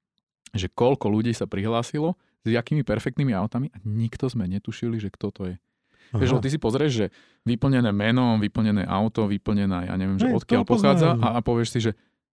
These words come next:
Speaker 1: že v, v internom čete si poviem, že „poznáte ho niekto?“ Lebo že má pekné auto a prihlásil sa na rally a oni povedia „áno, to je bratranec toho, to je,
Speaker 2: Hej.
Speaker 1: on s ním podniká, neviem čo, bla, bla, bla.“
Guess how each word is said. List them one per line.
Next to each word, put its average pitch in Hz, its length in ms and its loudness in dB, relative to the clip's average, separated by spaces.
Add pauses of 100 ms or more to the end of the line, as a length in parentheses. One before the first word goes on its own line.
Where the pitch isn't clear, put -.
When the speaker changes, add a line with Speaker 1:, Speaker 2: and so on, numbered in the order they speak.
(260)
Speaker 1:
že 101 320 0
v, 101 400 -8
v 104 320 -8
internom 120 320 2
čete 117 240 0
si 113 80 -4
poviem, 110 240 0
že 104 80 -6
„poznáte 156 320 0
ho 190 160 2
niekto?“ 196 320 2
Lebo 113 160 0
že 123 80 0
má 135 80 0
pekné 120 320 -2
auto 117 320 0
a 110 160 0
prihlásil 110 480 -2
sa 110 80 -4
na 107 160 0
rally 117 240 0
a 101 80 0
oni 104 80 0
povedia 107 240 -2
„áno, 196 240 2
to - 80 -2
je 156 80 2
bratranec 139 640 0
toho, 127 320 -2
to 135 160 2
je, 101 80 2
Speaker 2:
Hej. 104 80 -2
Speaker 1:
on 143 160 2
s - 80 -10
ním 151 240 0
podniká, 135 480 -4
neviem 123 320 0
čo, 113 160 -6
bla, 117 80 -2
bla, 110 240 -4
bla.“ 104 160 -8